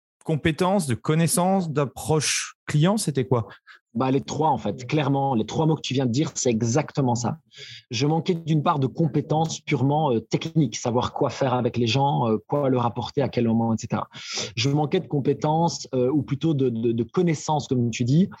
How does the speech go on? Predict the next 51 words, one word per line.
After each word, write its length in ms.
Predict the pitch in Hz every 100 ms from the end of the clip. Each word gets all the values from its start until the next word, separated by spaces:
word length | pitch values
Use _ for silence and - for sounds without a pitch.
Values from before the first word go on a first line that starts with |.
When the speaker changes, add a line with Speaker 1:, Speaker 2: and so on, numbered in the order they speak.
| - - _
Speaker 2:
euh, 720 | 117 117 120 117 117 113 110 110 120 110 - - -
aussi 320 | 147 135 -
dans, 300 | 180 151 160
euh, 240 | 143 127 123 - _ _ _ _ _ 104 101 - _
comment 260 | 165 165 170
est-ce 100 | 160
que 100 | 147
je 40 |
vais 80 | 135
pouvoir 400 | - 123 151 151
f-, 140 | - - 139
euh, 120 | 123
faire 240 | - 131
fonctionner 400 | - 113 147 185
mon 120 | 208
business ? 380 | 131 120 170 247
Parce 120 | -
que 80 | -
finalement, 320 | 147 170 247
je 60 | 269
suis 100 | -
propulsé 440 | - 165 165 -
indépendant. 540 | 170 151 156 165 233 247
Donc, 240 | 135 -
ça 100 | -
veut 60 | 135
dire 100 | 135
que 80 | 131
je 80 |
suis, 240 | - 165 151
euh, 80 | 110 - - -
ce 80 | -
que 80 | 147
vous 120 | 139
appelez 200 | 139 151
auto-, 260 | 143 127 127
auto-entrepreneur 720 | 156 - 160 147 147 - 143
en 120 | 139
France, 320 | 127 - 170 -
c'est 60 | 127
indép-, 340 | 123 127 156 -
indépendant 640 | 156 135 147 151 143 147
ici 220 | 131 -
en 20 |
Belgique. 320 | 127 143 277 - - - -
Donc, 100 | -
il 40 |
faut 120 | - 156
gérer 220 | 139 139
aussi, 380 | 135 - 170 139
euh, 140 | 117